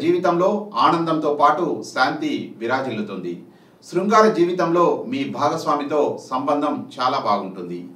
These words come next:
ఈ సమయంలో మీ ఇద్దరి మధ్య సాన్నిహిత్యం ఇంకా పెరుగుతుంది. ఈ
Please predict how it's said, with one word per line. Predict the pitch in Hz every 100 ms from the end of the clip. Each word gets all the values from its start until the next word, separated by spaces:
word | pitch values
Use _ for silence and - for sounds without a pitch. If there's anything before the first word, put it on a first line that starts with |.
| - - - -
ఈ | 180 175
సమయంలో | 170 180 180 214 220 -
మీ | 175 180
ఇద్దరి | 175 220 208
మధ్య | 165 190 156 - -
సాన్నిహిత్యం | 143 170 165 151 - 147 104 - 107
ఇంకా | 107 139 120
పెరుగుతుంది. | 107 92 90 85 85 - - _ - -
ఈ | 143